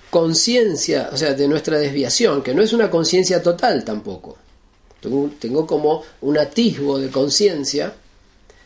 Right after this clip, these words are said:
de mi desviación. Entonces estoy en una desviación parcialmente consciente. ¿Qué viene después? Déjenme ver, quiero ser coherente con lo que escribí.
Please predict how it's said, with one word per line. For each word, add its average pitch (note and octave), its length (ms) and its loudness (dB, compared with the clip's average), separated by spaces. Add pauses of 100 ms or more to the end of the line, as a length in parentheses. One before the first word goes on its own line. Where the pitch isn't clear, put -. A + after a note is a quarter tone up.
(100)
de C3+ 160 0
mi D3+ 120 0
desviación. D3 600 0
Entonces F3 280 -4
estoy G3 280 2
en F3 80 0
una F#3 220 2
desviación F#3 720 0
parcialmente F#3 1120 0
consciente. G#2+ 680 -8 (840)
¿Qué C4+ 120 2
viene C#4 260 4
después? G#3+ 720 0 (720)
Déjenme D#3 360 0
ver, F3+ 260 0
quiero D#3+ 220 -2
ser D#3 180 -2
coherente E3 440 0
con C#3 100 0
lo C3 120 0
que B2+ 120 -8
escribí. A#2 400 -8